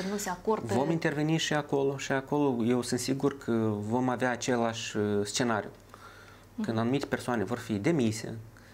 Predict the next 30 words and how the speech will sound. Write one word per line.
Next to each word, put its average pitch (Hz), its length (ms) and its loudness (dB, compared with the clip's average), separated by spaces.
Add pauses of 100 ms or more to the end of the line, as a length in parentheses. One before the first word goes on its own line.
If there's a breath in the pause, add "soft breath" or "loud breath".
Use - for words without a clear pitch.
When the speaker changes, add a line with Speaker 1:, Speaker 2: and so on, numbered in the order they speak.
(260 loud breath)
Speaker 2:
vom 127 160 0
veni 135 220 2
cu 147 280 2
reforme, 117 440 2
cu 104 120 -8
decizii 117 600 0
complicate - 640 -6
și - 200 -4 (180)
vor 147 280 0
apărea 123 480 0 (720 loud breath)
în 135 120 -2
spațiu 131 360 0
public. 113 360 -2
Iar 143 140 2
este 185 340 -2
un 180 60 4
lucru 180 180 -2
firesc. 135 480 0
Eu, 151 460 2 (1160 loud breath)
um, 120 240 -2 (2750)
eu 147 140 2
înțeleg 151 500 0 (220)
și - 120 -4
pentru 131 400 -2
noi 135 280 2
este 139 160 -2
complicat - 720 -4
când, - 200 -4
când, 123 260 -4
um, 113 540 0